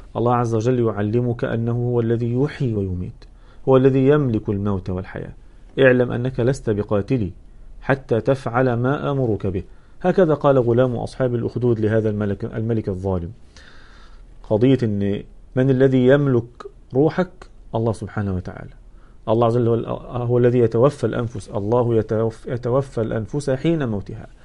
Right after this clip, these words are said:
والتي لم تمت في منامها، فيمسك التي قضى عليها الموت ويرسل الأخرى إلى أجل مسمى. الله عز وجل يقول في هذه الآية:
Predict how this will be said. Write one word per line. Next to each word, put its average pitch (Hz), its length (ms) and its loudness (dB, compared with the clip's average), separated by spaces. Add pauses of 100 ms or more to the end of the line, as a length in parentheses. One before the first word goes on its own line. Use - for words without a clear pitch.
(360)
والتي 127 340 4
لم 117 180 0
تمت 151 380 0
في 127 160 -2
منامها، 107 480 -2
فيمسك 143 560 2
التي 117 320 0
قضى 113 320 0
عليها 107 420 -2
الموت 131 400 -2 (500)
ويرسل 123 600 2
الأخرى 113 520 -2
إلى 104 200 0
أجل 98 220 -4
مسمى. 92 460 -8 (840)
الله 131 180 4
عز 143 140 0
وجل 151 80 2
يقول 139 180 0
في 139 120 0
هذه 135 180 2
الآية: 135 340 0